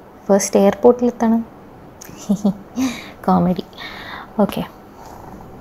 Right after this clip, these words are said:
അങ്ങനെ അടുത്ത മലകളും നല്ല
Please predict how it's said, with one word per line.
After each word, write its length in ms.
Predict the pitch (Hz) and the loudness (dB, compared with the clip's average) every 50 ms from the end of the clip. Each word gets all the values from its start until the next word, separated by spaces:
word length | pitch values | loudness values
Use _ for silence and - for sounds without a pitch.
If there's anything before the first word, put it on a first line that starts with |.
| - - - - - - - - - - 208 196 | -20 -20 -20 -20 -20 -20 -20 -20 -8 -2 2 4
അങ്ങനെ 340 | 190 185 180 180 175 170 175 170 170 | 4 6 6 6 4 4 4 6 6
അടുത്ത 260 | 185 196 214 214 - 240 214 190 | 8 6 6 6 4 4 4 6
മലകളും 520 | 185 175 175 175 170 175 170 170 170 175 170 165 165 160 151 151 - - - 190 175 - - - - - - - - - - - - - - - - - | 4 4 4 2 2 2 2 2 2 0 0 0 0 -2 -2 -4 -4 -6 -8 -10 -14 -14 -16 -20 -20 -20 -20 -20 -20 -20 -20 -20 -20 -20 -20 -10 -4 -2
നല്ല 160 | 202 185 165 | 0 2 2